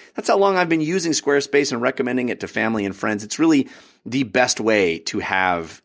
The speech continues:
any kind of online presence, a website, um, you know, any online portfolio you might want, or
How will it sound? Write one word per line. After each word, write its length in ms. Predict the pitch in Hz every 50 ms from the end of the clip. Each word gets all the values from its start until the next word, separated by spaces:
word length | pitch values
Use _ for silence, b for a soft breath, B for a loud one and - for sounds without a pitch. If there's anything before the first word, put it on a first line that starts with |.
| _ 110
any 160 | 123 139 131
kind 180 | - 127 113
of 60 | 95 92 -
online 340 | 98 101 95 95 90 90 85
presence, 460 | - - 101 92 90 95 87 - -
a 40 | 85
website, 760 | 82 85 90 95 101 98 - - - 92 92 92 92 90 - B B B B B B B B _
um, 500 | - 78 71 73 71 69 67 67 57 53 _ _ _ _ - -
you 100 | 73 90
know, 120 | 90 87
any 220 | - - 113 110
online 360 | 82 107 110 104 98 101 92 -
portfolio 800 | - - 90 - - - - 107 110 110 110 110 107 107 104
you 160 | 104 101 101
might 260 | 101 101 98 98 90 -
want, 280 | 98 101 101 101 98
or 140 | 95 95 92